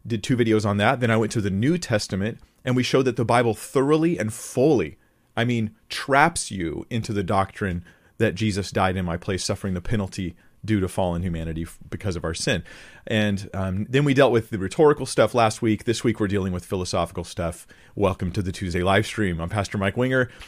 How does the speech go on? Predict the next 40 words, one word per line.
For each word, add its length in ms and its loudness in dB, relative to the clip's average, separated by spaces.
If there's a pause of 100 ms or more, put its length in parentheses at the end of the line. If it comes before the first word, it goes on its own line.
(160)
We 100 2
do 80 4
this 180 0
every 200 6
week. 340 2
We 120 0
deal 120 2
with 120 2
theology, 600 4
apologetics. 760 2
Sometimes 380 -2
it's, 180 -8 (320)
it's 360 -6
real, 420 0 (760)
you 140 -2
know, 220 2 (380)
pop 280 4
level 300 4
stuff. 280 4
Sometimes 340 -2
it's 140 -6
real 200 4
deep. 440 0 (280)
Today 160 2
we're 100 4
going 220 2
a 40 0
little 200 2
deeper, 340 0
but 140 0
I'm 100 -4
trying 240 -4
to 60 0
make 160 0
it 60 0
accessible 560 -2
to 120 -8
you, 260 -2 (360)
things 260 -2
that 220 0